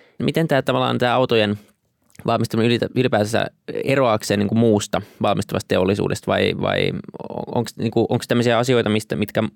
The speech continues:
muutkin vois ottaa, ottaa se omaan tuotantoon, mitä te olette tehnyt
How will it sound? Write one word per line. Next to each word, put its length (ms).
muutkin 420
vois 240
ottaa, 420
ottaa 220
se 120
omaan 240
tuotantoon, 500
mitä 160
te 100
olette 200
tehnyt 360